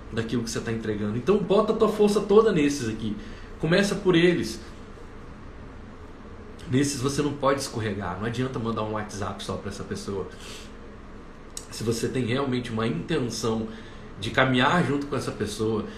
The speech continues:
de reconhecer o valor dela, então reconhece a altura. Não tô falando sobre preço, tá? Não tô falando sobre o tipo do brinde que você vai tá, não.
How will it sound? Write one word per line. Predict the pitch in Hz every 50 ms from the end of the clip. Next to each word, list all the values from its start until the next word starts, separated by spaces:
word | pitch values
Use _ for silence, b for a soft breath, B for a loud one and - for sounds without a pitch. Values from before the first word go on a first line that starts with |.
| B B B -
de | 95 107 120 120 117
reconhecer | 110 143 156 156 160 156 143 139 131 123 - - 151 160 151
o | 131
valor | 113 120 117 120 113 113
dela, | 113 135 165 180
então | 175 175 185 185
reconhece | 190 208 202 208 202 208 208 202 - 233
a |
altura. | 226 226 220 - - 226 233 226 170 - B B B B B B -
Não | 127 120
tô | - 165
falando | - 180 175 175 -
sobre | - - 185 160 202 202
preço, | - - 151 143 147 - - 120
tá? | 107 110 117 127
Não | 139 120 107
tô | 127
falando | 120 - 123 131 143 139
sobre | - - 160 147 151 160
o | 147 139 -
tipo | - - - 160 165 - 156
do | 131 123 110
brinde | 104 127 127 143 - 127 139
que | - -
você | - 135
vai | 139 143 135
tá, | - 147 156
não. | 156 127 117 131 B